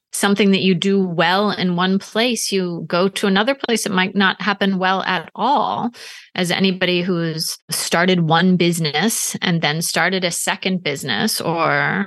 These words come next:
had one baby and then had a second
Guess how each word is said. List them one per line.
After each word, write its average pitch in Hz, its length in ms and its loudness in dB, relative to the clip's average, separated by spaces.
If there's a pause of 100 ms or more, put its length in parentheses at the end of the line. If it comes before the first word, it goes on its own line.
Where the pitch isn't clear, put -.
had 185 300 -2
one 180 420 2
baby 165 600 -4
and 175 220 -2
then 156 120 -4
had 165 200 -2
a 160 60 -2
second 196 540 -2